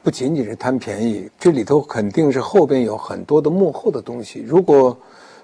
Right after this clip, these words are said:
呃，一个，包括一个学校的财务的监管的问题，包-，包括财务的一个东西，呃，如果没有人监督，这个肯定是里头，我相信以百分之百后边有幕后的交易的。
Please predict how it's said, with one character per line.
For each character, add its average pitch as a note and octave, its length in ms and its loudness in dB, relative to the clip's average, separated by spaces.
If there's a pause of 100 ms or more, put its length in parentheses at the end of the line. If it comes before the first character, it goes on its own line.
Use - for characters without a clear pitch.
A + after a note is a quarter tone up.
呃， B2 500 4 (720)
一 F3+ 180 4
个， F3+ 240 6
包 F#3+ 200 2
括 G#3 120 -2
一 G3 80 2
个 D3+ 60 2
学 C3 220 -2
校 D3+ 160 -2
的 A#2+ 100 -4
财 - 240 -8
务 C#3 160 0
的 A#2+ 80 -2
监 D#3 260 -2
管 A2+ 220 -6
的 A#2 80 -10
问 A#2+ 220 -8
题， - 180 -16
包-， C#3 220 -4
包 F#3 200 4
括 E3 140 -6
财 A#2+ 180 -6
务 D3+ 160 0
的 B2 120 -2
一 A#2 180 -4
个 C3 160 2
东 C#3+ 240 0
西， F#2+ 260 -10 (520)
呃， B2+ 240 4
如 C3 240 4
果 D3+ 100 4
没 B2+ 140 4
有 D3 120 2
人 A2 200 -4
监 E3 260 -2
督， E3+ 260 -2 (1120)
这 A#3+ 140 2
个 E3 100 0
肯 G2 220 -10
定 F3 160 2
是 A#2 400 -4 (160)
里 C3+ 140 0
头， D#3 220 4
我 C3+ 260 2
相 A3+ 260 0
信 B2+ 340 0 (100)
以 D3 180 -2
百 G2+ 200 0
分 F#3 220 0
之 A3+ 140 -2
百 - 360 -4 (280)
后 - 200 2
边 A#2+ 220 2
有 G2+ 260 -4 (180)
幕 C#3 140 2
后 A#2+ 200 -4
的 A2+ 120 -8
交 A#2+ 280 -2
易 A2+ 120 -2
的。 G#2+ 80 -14